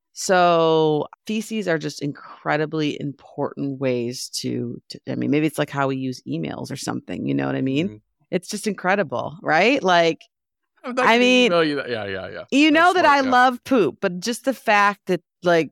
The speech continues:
Speaker 1: it, it's so important. And then they have these midden piles where a lot of, uh, they'll collect,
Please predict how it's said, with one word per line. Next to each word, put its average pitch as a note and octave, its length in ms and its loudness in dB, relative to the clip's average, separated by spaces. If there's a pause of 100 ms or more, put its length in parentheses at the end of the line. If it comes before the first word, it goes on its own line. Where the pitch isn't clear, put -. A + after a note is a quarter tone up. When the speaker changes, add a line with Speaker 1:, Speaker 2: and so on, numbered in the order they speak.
Speaker 1:
it, G#2 280 -8
it's D#3+ 300 -4
so B3 380 -4
important. A#3+ 480 -6
And F3 100 -2
then F3+ 80 -2
they F3+ 140 -2
have F#3+ 260 -2
these F3+ 180 -8
midden F3 600 -2
piles D#3 540 -2
where D3 300 -4 (300)
a D3 80 -6
lot D#3 220 2
of, C#3+ 280 -4
uh, - 280 -8
they'll - 220 -18
collect, E3 200 -4